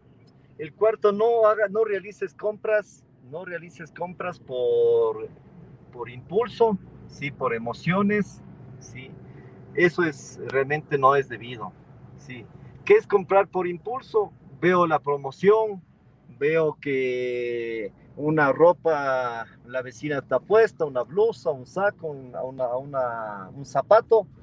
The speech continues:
y compro ese momento por emoción. Sobre todo cuando hay descuentos, los famosos descuentos del diez, del veinte, dicen del cincuenta por ciento y me emociono. Y ahí compro, como dice la palabra, por emoción,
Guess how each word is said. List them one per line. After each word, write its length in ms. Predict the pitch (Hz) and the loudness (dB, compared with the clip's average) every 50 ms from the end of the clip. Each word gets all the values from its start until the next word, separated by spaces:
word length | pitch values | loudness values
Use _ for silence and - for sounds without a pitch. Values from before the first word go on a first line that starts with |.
| - - - - - _ _ - | -20 -20 -20 -20 -20 _ _ -16
y 100 | 139 131 | -16 -8
compro 400 | - 143 170 175 156 - 160 151 | -2 0 0 0 0 -2 -4 -4
ese 140 | 143 - 123 | -4 -6 -6
momento 400 | 123 123 131 143 147 - - - | -8 -6 -6 -8 -12 -12 -12 -10
por 160 | - 123 120 | -8 -8 -8
emoción. 340 | 117 110 107 - - 123 117 | -8 -10 -14 -16 -16 -12 -6
Sobre 220 | - 151 160 160 | -2 0 0 2
todo 260 | - 196 214 208 202 | 4 6 6 6 6
cuando 320 | - - 143 135 131 131 139 | 4 -2 -4 -2 -2 0 0
hay 100 | 151 147 | -2 -2
descuentos, 600 | 135 131 - - - 143 170 170 - - 135 117 | -4 -8 -10 -4 0 2 2 2 0 -6 -14 -14
los 120 | 113 - | -14 -12
famosos 400 | 123 120 135 156 156 - 151 117 | -12 -8 -6 -8 -8 -8 -12 -18
descuentos 560 | 120 110 - - 139 147 151 - - 131 104 104 | -18 -20 -14 -10 -8 -8 -8 -10 -16 -20 -20 -18
del 180 | 107 101 95 | -20 -18 -8
diez, 420 | 139 127 143 156 160 165 156 139 117 | -2 2 4 4 6 4 4 2 -2
del 140 | 117 104 | -8 -6
veinte, 280 | 107 147 170 165 131 135 | -4 -4 -4 -4 -6 -8
dicen 300 | 135 143 143 - 143 127 | -8 -8 -6 -8 -8 -8
del 140 | 120 113 - | -10 -14 -18
cincuenta 580 | - 127 123 123 - - 180 202 196 - 165 | -18 -16 -16 -12 -6 -4 -4 -2 -2 -2 -4
por 200 | - - 123 - | -4 -4 -8 -10
ciento 280 | - 156 170 170 - 147 | -8 -8 -10 -10 -10 -14
y 60 | 131 | -14
me 100 | 120 107 | -14 -14
emociono. 560 | 107 107 104 98 - - 127 135 135 120 101 - - - - - - - - - - | -12 -14 -14 -14 -12 -10 -8 -8 -8 -10 -12 -18 -20 -20 -20 -20 -20 -20 -20 -20 -14
Y 120 | - 110 117 | -6 0 0
ahí 160 | 123 139 135 | 2 2 0
compro, 600 | - - 120 131 139 135 127 - 120 113 101 - - - | -2 0 0 0 0 0 -2 -2 -2 -4 -4 -4 -10 -20
como 180 | - 101 101 - - - 127 135 | -18 -16 -16 -16 -14 -14 -12 -10
dice 240 | 127 135 131 - 123 | -10 -8 -4 -2 -2
la 80 | 117 | -2
palabra, 300 | - 117 113 120 123 120 | 0 0 2 4 4 4
por 220 | 110 - 104 98 101 | 2 0 -4 -6 -6
emoción, 580 | 98 98 - - - - 120 127 139 127 107 | -6 -8 -12 -14 -10 -6 -4 -4 -4 -4 -6